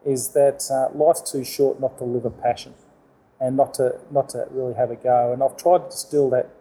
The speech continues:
in my own children, uh, just to really sort of, um, not get tied up into what they think is the status quo, but just to really share and explore opportunities, uh, and, and to look at anything that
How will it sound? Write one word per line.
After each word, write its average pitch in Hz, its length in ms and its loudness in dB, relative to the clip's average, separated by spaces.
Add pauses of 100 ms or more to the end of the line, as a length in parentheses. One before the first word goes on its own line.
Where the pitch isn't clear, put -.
(240)
in 131 80 2
my 123 220 2
own 143 100 -2
children, 123 500 -6 (520)
uh, 131 280 0
just - 220 -10
to 143 60 -2
really 139 340 4
sort 139 220 -4
of, 120 240 -4
um, 123 360 -4 (380)
not 214 260 -2
get - 200 -4
tied 151 340 4
up 139 200 2
into 131 300 -6
what 127 260 0
they 131 140 2
think 127 300 -10
is 127 160 -4
the 131 80 -16
status 123 400 -2
quo, 127 480 0
but 123 180 -10
just - 240 -6
to 131 80 -10
really 123 400 -4 (340)
share 143 520 2
and 123 80 -8
explore 131 800 -2
opportunities, 127 880 -8 (100)
uh, 123 380 -10
and, 127 220 -12
and 127 180 -12
to 135 100 -18
look 139 240 -2
at 131 220 -6 (340)
anything 143 340 -4
that 131 120 -2